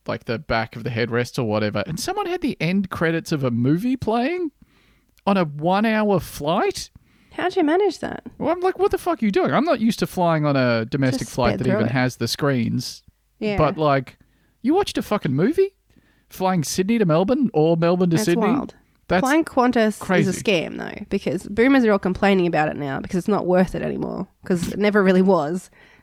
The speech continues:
Speaker 2: But also, all you get is, like, a nicer interior on the plane, and
Speaker 1: Yeah.
Speaker 2: sometimes you, and you get a snack and maybe some apple juice.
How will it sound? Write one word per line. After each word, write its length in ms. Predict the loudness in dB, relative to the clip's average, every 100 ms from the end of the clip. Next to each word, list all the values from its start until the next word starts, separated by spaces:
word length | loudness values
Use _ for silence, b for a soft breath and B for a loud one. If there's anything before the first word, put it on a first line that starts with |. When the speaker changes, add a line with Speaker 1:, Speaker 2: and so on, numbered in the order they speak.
| b
Speaker 2:
But 100 | 0
also, 240 | 2 2 4
all 80 | 4
you 100 | 4
get 180 | 2 2
is, 160 | 2
like, 200 | 2 0 -2
a 80 | 0
nicer 480 | 2 2 0 0
interior 680 | 0 0 -2 0 0 2 0
on 200 | 0 0
the 80 | 0
plane, 420 | -2 -2 -2 -2
and 220 | -2 -2
Speaker 1:
Yeah. 60 | 0
Speaker 2:
sometimes 420 | 0 0 -2 -4
you, 80 | -6 -2
and 160 | 0
you 40 | 0
get 160 | 0
a 40 | -2
snack 420 | -2 -2 -2 -4
and 240 | -6 -2
maybe 200 | -2 -2
some 200 | -4 -6
apple 260 | -6 -6 -6
juice. 420 | -6 -8 -10 -14